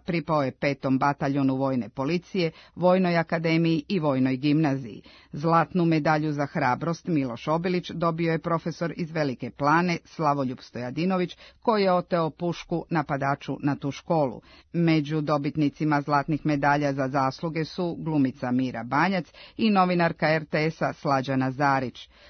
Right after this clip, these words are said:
Uz čestitke dobitnicima, predsjednik Vučić podsjeća da je Srbija u svojoj istoriji prošla kroz mnoge krvave ratove i podnela velike žrtve. „Ne postoji”, kaže, „bolji dan od današnjeg da se podsjetimo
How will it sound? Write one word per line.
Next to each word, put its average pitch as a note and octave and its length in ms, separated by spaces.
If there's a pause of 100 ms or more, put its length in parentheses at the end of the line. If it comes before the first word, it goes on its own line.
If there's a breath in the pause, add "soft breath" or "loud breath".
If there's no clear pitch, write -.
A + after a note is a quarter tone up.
(160 loud breath)
Uz E3 440 (100)
čestitke D3 560
dobitnicima, D#3+ 880
predsjednik C3 540
Vučić F3 380
podsjeća F#3 600
da F3 120
je E3+ 60
Srbija F3 540
u F3 100
svojoj E3+ 340
istoriji D#3 420
prošla E3 500
kroz D3 340
mnoge E3+ 340
krvave E3+ 440
ratove D#3+ 520
i G#3 100
podnela C3+ 460
velike C3 420
žrtve. D3 440 (320 loud breath)
„Ne D#3 140
postoji”, D#3+ 520
kaže, E3 520
„bolji D#3+ 400
dan E3+ 340
od F3+ 160
današnjeg E3 560
da F#3+ 140
se F3 160
podsjetimo E3 640